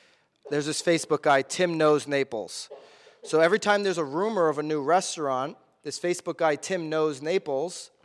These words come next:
he created this page, he's the one that's breaking the story. And my wife goes on there all the time. Like, she hears a rumor, boom, she goes on Tim Knows Naples, he's covering the story, he's delivering the information.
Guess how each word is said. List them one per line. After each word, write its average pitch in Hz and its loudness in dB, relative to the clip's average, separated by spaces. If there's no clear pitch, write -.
he 139 -12
created 156 -4
this 143 -8
page, 160 -4
he's 214 -4
the 220 0
one 185 -2
that's 165 -6
breaking 175 -4
the 143 -10
story. 170 -2
And 160 0
my 143 2
wife 156 2
goes 160 2
on 165 0
there 160 0
all 165 2
the 156 -4
time. 196 -2
Like, 139 -6
she 139 -12
hears 147 -6
a 147 -10
rumor, 208 -2
boom, 190 0
she 147 -8
goes 143 -2
on 147 -2
Tim 165 -2
Knows 156 -2
Naples, 202 -2
he's 170 -2
covering 147 0
the 135 -10
story, 196 0
he's 156 -6
delivering 160 -2
the 147 -2
information. 190 -4